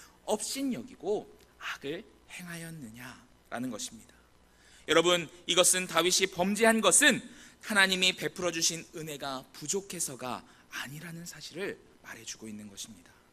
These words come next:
다시 말해, 핑계댈 것이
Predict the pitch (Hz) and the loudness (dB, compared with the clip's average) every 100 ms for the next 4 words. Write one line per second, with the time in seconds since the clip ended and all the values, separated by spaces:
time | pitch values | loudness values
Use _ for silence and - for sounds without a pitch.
0 | _ _ - - - 131 - 165 151 156 | _ _ -20 -20 -8 0 0 2 2 4
1 | 135 - - _ - - 277 262 226 208 | 2 -2 -20 _ -12 -6 -4 -2 -4 -6
2 | 196 - 139 - 180 | -10 -10 -12 -12 -12